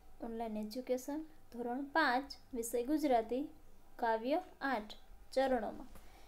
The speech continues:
જેનો સાહિત્ય પ્રકાર છે ઉર્મિગીત અને તેના કવિ છે યોસેફ મેકવાન. તો એમાં આપણે સરસ મજાની કુદરતી વાતાવરણનું જે અસરકારક નિરૂપણ છે,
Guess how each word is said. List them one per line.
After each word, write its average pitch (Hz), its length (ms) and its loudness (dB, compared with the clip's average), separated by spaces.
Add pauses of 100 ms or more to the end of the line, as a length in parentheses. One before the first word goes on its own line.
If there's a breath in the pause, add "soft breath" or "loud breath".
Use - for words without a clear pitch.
(160)
જેનો 311 200 8
સાહિત્ય 277 380 2
પ્રકાર 302 360 4
છે 277 280 0
ઉર્મિગીત 285 640 0
અને 294 420 2 (260)
તેના 269 480 2 (100)
કવિ 320 300 6
છે 254 400 2 (160)
યોસેફ 233 480 2 (360)
મેકવાન. 226 420 -4 (640 loud breath)
તો 403 80 6
એમાં 359 240 8
આપણે 330 260 6
સરસ 311 400 4
મજાની 269 420 2
કુદરતી 269 540 2
વાતાવરણનું 254 840 2
જે 254 140 2
અસરકારક 302 680 0
નિરૂપણ 311 540 6
છે, - 360 0